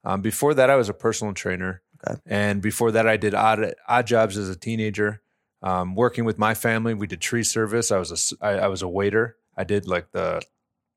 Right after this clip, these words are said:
Speaker 1: the server thing.
Speaker 2: Yeah.
Speaker 1: I had to, I had to work my way up. Um, then I got into, uh, basically after high school, I was like, "Oh, this firefighter thing is really a neat thing."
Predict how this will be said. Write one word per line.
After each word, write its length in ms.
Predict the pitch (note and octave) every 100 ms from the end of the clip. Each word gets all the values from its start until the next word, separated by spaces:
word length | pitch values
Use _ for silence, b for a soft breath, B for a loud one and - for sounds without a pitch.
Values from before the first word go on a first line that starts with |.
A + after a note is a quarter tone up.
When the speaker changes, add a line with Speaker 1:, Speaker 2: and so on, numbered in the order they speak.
| _ _
Speaker 1:
the 120 | - F2+
server 560 | - A2 G2+ G#2+ G#2+ _ _
thing. 300 | A2 G#2+ A2 _
Speaker 2:
Yeah. 280 | - A2+ -
Speaker 1:
I 100 | A2+
had 160 | A2+ A2
to, 180 | G#2 -
I 40 |
had 120 | G2+
to 100 | F#2+
work 320 | E2+ F#2 A2
my 160 | A2+ G#2
way 220 | G2 F#2
up. 220 | F#2+ F#2+ _ _ _ _ -
Um, 420 | F2+ F2 E2 F2 _ _ _ _ -
then 160 | A#2+
I 140 | A2+ G#2+
got 200 | A2 A2
into, 840 | G#2+ A2 A2+ G#2+ G#2 G#2 G#2 F#2+ _ _ _ _ _
uh, 160 | A#2 A2+ - _ _
basically 1080 | A3 A#3 - G#3+ D3+ D3+ D3+ D#3 D#3 D3+ -
after 420 | - E3+ - D3+
high 220 | A#2 B2+
school, 640 | B2 - B2 A#2 A#2 G#2+ - _ _
I 100 | A2
was 120 | G#2+
like, 160 | G2+ -
"Oh, 260 | C#3 C#3+ C#3
this 140 | B2+
firefighter 480 | - C3+ B2 A#2+ A2
thing 220 | A2+ A2
is 160 | G2+ F#2
really 400 | G#2+ A#2+ A2 G#2
a 120 | -
neat 320 | G#2+ A#2+ -
thing." 480 | - - G#2+ F2 E2+